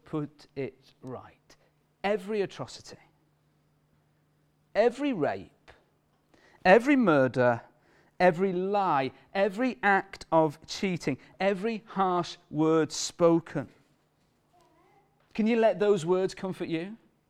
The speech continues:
today? Huge comfort. A-, and yet,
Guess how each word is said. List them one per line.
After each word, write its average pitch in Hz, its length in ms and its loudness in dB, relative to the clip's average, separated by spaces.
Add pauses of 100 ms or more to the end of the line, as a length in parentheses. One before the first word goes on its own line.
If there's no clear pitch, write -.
(640)
today? 165 520 -4 (3500)
Huge 220 440 -4
comfort. 147 540 -10 (640)
A-, 202 160 2
and 202 140 4
yet, - 680 2